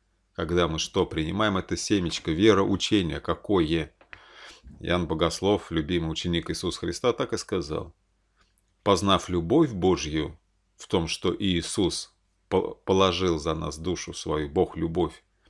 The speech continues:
явил свою любовь делом, да? Мы познали эту любовь в Его этом поступке и уверовали в нее, в нее. Вот тогда, когда ты уверовал в любовь,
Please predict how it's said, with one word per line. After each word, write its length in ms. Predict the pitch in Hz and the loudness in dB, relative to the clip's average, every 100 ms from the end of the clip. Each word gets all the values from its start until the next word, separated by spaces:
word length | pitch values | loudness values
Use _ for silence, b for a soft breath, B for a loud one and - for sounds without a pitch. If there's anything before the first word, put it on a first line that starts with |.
| _ | _
явил 300 | 80 90 87 | -4 0 0
свою 240 | - 78 80 | 0 -2 0
любовь 280 | 85 80 | 0 -2
делом, 380 | 71 90 78 73 | 0 0 0 -4
да? 260 | 78 90 - _ _ _ _ _ _ _ _ _ - | -6 -8 -8 _ _ _ _ _ _ _ _ _ -8
Мы 100 | 87 | -4
познали 600 | 82 80 87 110 123 85 | 0 0 0 0 2 2
эту 200 | 78 78 | 0 -2
любовь 400 | 82 80 82 - | -2 0 -2 -2
в 20 | |
Его 220 | 80 80 80 | -6 -4 -6
этом 220 | - 78 | -8 -6
поступке 600 | 80 - - 82 - - - | -4 -4 -6 -10 -10 -14 -6
и 100 | 104 | -4
уверовали 800 | 85 76 85 104 95 76 80 80 | -4 -2 4 4 4 -2 -6 -8
в 120 | 80 | -6
нее, 540 | 82 87 76 80 73 _ _ _ _ - | -4 -4 -4 -8 -10 _ _ _ _ -16
в 160 | 87 | -8
нее. 460 | 92 95 90 82 78 b b b b | -4 -2 -2 -4 -6 b b b b
Вот 140 | 85 - | -6 0
тогда, 240 | 104 117 | 4 4
когда 280 | - 87 85 | 4 2 2
ты 140 | - | 2
уверовал 500 | 90 95 87 76 76 | 2 2 0 0 -6
в 120 | 78 | -6
любовь, 500 | 80 80 120 139 - | -2 0 0 0 -4